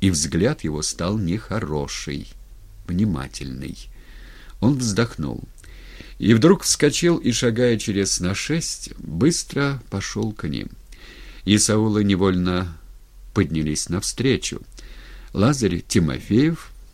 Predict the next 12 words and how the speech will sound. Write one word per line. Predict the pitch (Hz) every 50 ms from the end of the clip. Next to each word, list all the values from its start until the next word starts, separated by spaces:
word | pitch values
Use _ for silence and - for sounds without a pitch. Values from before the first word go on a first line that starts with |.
| -
потрогал | - 82 80 - 76 78 80 95 101 117 131
саблю. | 139 - - - 64 52 - - - - - - - - - - - - - - - - - - - - - - - - - - - - - - - - - - - - - - - - - - -
«Прячете, | - - - 113 170 - - - - - - - 90
Фрола?» — | - - - 80 80 76 67 60 60 60 - - - - - - - - - - -
тихо | - 98 82 78 - 80 80
закричал | 73 80 82 - 90 90 87 - - 80 73 71
Степан, | - - - - 85 - - 110 139 151 143
хватая | - - 82 78 - 92 90 92 90 85
первого | - - 98 98 113 113 107 107 101 90
попавшегося | - - 85 80 - 82 85 87 - - - - 87 85 85 - - - 87 87 -
за | - 82 78 85
грудки. | 78 71 80 85 87 - - - - - 62 -